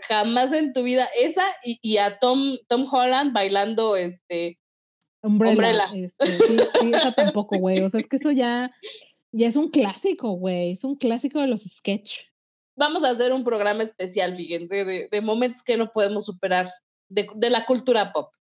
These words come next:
Speaker 1: próximamente.
Speaker 2: Totalmente, totalmente, estoy, estoy muy dentro. Y yo creo que otro momento de nuestra cultura pop que no vamos a superar nunca es si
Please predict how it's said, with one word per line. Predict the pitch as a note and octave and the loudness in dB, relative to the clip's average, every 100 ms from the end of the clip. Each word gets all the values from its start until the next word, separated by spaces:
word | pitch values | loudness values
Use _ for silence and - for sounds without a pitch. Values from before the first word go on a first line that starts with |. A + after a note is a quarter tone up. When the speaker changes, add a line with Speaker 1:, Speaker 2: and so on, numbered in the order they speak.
| _ | _
Speaker 1:
próximamente. | C4 C4 B3 G#3 F3+ | 0 2 2 2 0
Speaker 2:
Totalmente, | G#3+ G#3+ G#3 F#3+ E3+ D#3+ E3 _ | -2 -4 -4 -6 -8 -10 -14 _
totalmente, | G#3+ G#3 A3 G#3+ G3+ F#3+ F#3 E3 - | -2 0 0 2 2 2 2 -2 -4
estoy, | G3 - G3 G3+ | -4 0 2 2
estoy | G#3 - G#3+ | -2 -2 0
muy | G#3+ A3+ G#3+ | 2 4 4
dentro. | F#3+ F#3+ F3 F3 | 4 2 2 2
Y | G#3+ | 2
yo | B3+ | 4
creo | D4 | 2
que | D4+ D#4+ | 2 2
otro | E4 D#4 | 2 2
momento | C#4+ A3+ G#3+ G#3+ G#3 A3 G#3+ - - - - | 2 4 4 4 2 2 0 -4 -18 -20 -10
de | G#3 A3 | 0 4
nuestra | A3 G#3+ G3+ - G#3 G3+ G3 - | 4 4 0 0 2 4 2 2
cultura | G#3 G3 A3+ A3 A3 | 2 2 4 2 2
pop | - A3 - | 0 -2 -2
que | A#3 | -2
no | G#3+ A3+ | 0 0
vamos | A#3+ B3 | 0 -2
a | A#3 | -2
superar | G3+ F#3+ F#3+ F#3+ | -4 -2 0 2
nunca | F#3+ F#3 G#3 G#3 G3+ | 0 0 0 0 0
es | G#3 G3 G3 - _ | -2 -2 -2 -8 _
si | - - - G#3+ G#3 G#3 - | -18 -16 -4 0 2 0 -2